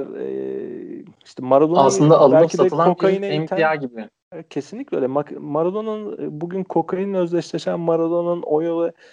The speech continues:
Speaker 1: e, sapmasını bile engelleyebilirdi. E, çünkü orada, e, gitmek istiyor ve Napoli başkanı izin vermiyor. Bütün bu, e, dönüşümleri film ç-, e, belgesel çok iyi vermiş ve tam
Speaker 2: Hı hı.
Speaker 1: o tokattan sonra biz artık, e,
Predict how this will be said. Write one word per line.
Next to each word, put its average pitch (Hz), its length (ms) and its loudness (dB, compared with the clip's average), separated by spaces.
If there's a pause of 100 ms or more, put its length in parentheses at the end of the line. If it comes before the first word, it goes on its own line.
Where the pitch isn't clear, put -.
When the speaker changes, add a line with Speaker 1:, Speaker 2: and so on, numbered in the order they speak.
(240)
Speaker 1:
e, 135 260 0
sapmasını 160 880 -2 (260)
bile 147 440 0
engelleyebilirdi. 143 1080 0 (400)
E, 120 240 -10
çünkü 151 340 -6
orada, 147 520 0
e, 135 80 -4
gitmek 131 420 -10
istiyor 180 300 -6
ve 156 80 -4
Napoli 147 360 -4
başkanı 143 560 -4
izin 143 380 -6
vermiyor. 147 400 -4 (480)
Bütün 202 460 -4
bu, 208 220 0
e, 139 680 0
dönüşümleri 202 600 -2 (100)
film - 460 -8
ç-, 131 400 0
e, 123 120 -4
belgesel 151 360 2
çok 220 260 -8
iyi 254 120 -6
vermiş 240 320 -8
ve 185 280 -4 (120)
tam 240 240 -2
Speaker 2:
Hı - 40 -12
hı. 208 40 -4
Speaker 1:
o 208 80 -2
tokattan 214 680 -2
sonra 208 380 -6
biz 185 140 -10
artık, 214 500 -4
e, 139 40 -4